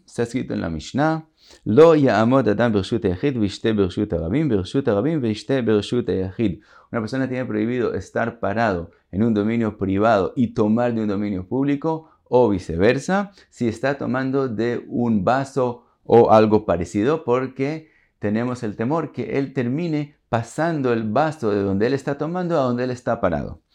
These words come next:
Dice la Mishnah, "Aval im echnis rosho verubo lamakom shu shote mutar", pero si se metió su cabeza y la mayoría del cuerpo ya la metió al otro lugar donde está tomando, sí puede tomar de esa forma. Y termina la Mishnah diciendo, "Vejen begat".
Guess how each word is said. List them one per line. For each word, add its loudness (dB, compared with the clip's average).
Dice 2
la 4
Mishnah, 2
"Aval 2
im 4
echnis -2
rosho 2
verubo 6
lamakom 2
shu -2
shote -2
mutar", 0
pero -4
si -6
se -4
metió 0
su -2
cabeza 0
y -2
la 2
mayoría 2
del 0
cuerpo -2
ya 0
la -2
metió 0
al 0
otro 0
lugar 0
donde -4
está -6
tomando, -4
sí 0
puede 0
tomar 0
de 0
esa -8
forma. -4
Y -2
termina -2
la -6
Mishnah -6
diciendo, -2
"Vejen -2
begat". 2